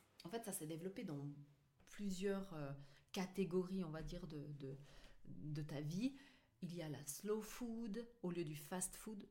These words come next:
donc c'est l'inverse, c'est prendre le temps de cuisiner, prendre le temps de faire, euh, de choisir ses aliments, et cetera, de faire à la maison. Il y a la slow school,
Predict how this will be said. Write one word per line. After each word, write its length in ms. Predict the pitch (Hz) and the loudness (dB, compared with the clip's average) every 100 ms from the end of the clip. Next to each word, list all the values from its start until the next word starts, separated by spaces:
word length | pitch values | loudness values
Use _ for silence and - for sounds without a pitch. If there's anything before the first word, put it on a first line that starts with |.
| - | -6
donc 180 | 143 139 | -6 -6
c'est 260 | - - 165 | -6 -8 -6
l'inverse, 640 | 165 151 156 147 147 - - | -2 -2 -2 -2 -4 -6 -6
c'est 240 | - - | -8 -6
prendre 420 | - - 202 208 | -6 -2 -2 0
le 100 | 208 | -2
temps 200 | 208 220 | -2 -4
de 100 | 208 | -4
cuisiner, 680 | 208 - 196 202 196 196 190 | -4 -4 -2 0 2 4 2
prendre 340 | 190 156 147 147 | 0 -4 -6 -4
le 80 | 143 | -6
temps 220 | 147 151 | -4 -6
de 80 | 170 | -8
faire, 380 | - 165 165 165 | -8 -8 -8 -8
euh, 80 | 135 | -10
de 300 | - - - | -10 -6 0
choisir 400 | - 151 156 185 | 0 0 -2 -2
ses 240 | 185 180 | -2 0
aliments, 380 | 185 185 190 185 | 2 4 2 2
et 100 | 175 | -2
cetera, 460 | - - 170 170 156 | -6 -10 -10 -8 -6
de 80 | |
faire 280 | 147 - 147 | -8 -8 -8
à 40 | 160 | -6
la 80 | 165 | -2
maison. 420 | 180 180 180 180 - - - - - | -2 0 -2 -2 -10 -20 -20 -6 0
Il 120 | 185 | 4
y 60 | |
a 60 | 190 | 4
la 160 | 165 151 | 4 0
slow 380 | - 180 175 180 | 0 2 0 0
school, 460 | - - 254 311 | -4 2 4 6